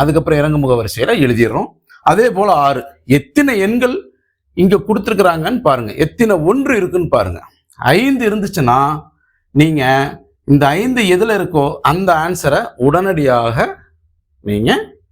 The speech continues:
டிக் பண்ணிட்டு அடுத்த கணக்கை நோக்கி போயிடலாம். புரியுதா உங்களுக்கு? இதுதான் இதனோட முதல் டிப். இந்த முதல் டிப்ஸ்ல நீங்க இதை கத்துக்கிட்டீங்க, ஈஸியா இருக்கும்னு நினைக்கிறேன். புரியலன்னா மறுபடியும் ஒரு தடவை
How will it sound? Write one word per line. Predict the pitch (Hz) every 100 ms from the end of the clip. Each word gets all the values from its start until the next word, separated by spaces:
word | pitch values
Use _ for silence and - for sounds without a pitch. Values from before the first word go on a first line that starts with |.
| _ _ _ -
டிக் | 165 -
பண்ணிட்டு | 170 127 127 262 - 131
அடுத்த | 147 160 143
கணக்கை | 120 104 98
நோக்கி | 87 226 -
போயிடலாம். | 85 85 - - _ _ _ _ _ _ - -
புரியுதா | 160 165 156
உங்களுக்கு? | 151 147 185 - - - _ - 160
இதுதான் | 185 214 156 143 208 - 139
இதனோட | 139 120 156 120 139 123
முதல் | 135 190 349 - - - _ _ _ _ _
டிப். | 160 165 165 _ _ _ _ - - - - 135
இந்த | 131 151
முதல் | 214 220
டிப்ஸ்ல | 170 - - 392 - - 139
நீங்க | 139 180 240 147
இதை | 131 131
கத்துக்கிட்டீங்க, | 110 139 101 95 143 254 _ - 139
ஈஸியா | - 143 113
இருக்கும்னு | 113 110 92
நினைக்கிறேன். | 90 110 175 - _ _ - - - _
புரியலன்னா | 143 151 135 123 294 185
மறுபடியும் | 127 147 147 135
ஒரு | 104
தடவை | 98 101